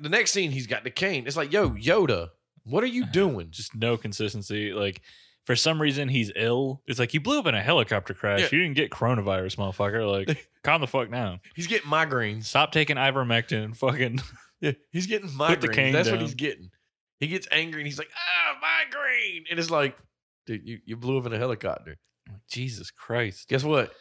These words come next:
Speaker 1: Kobe didn't get migraines.
Speaker 2: You blew up in a helicopter and then fell, what, a hundred feet?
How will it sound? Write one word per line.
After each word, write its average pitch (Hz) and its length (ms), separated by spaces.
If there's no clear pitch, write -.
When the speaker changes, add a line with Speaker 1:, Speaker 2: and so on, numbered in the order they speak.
Speaker 1:
Kobe 131 280
didn't 117 160
get 104 160
migraines. 98 460
Speaker 2:
You 139 120
blew 160 340
up 254 120
in 185 80
a 165 60
helicopter 139 580
and 123 160
then 117 160
fell, 147 500
what, 110 340
a 101 60
hundred 143 420
feet? 151 420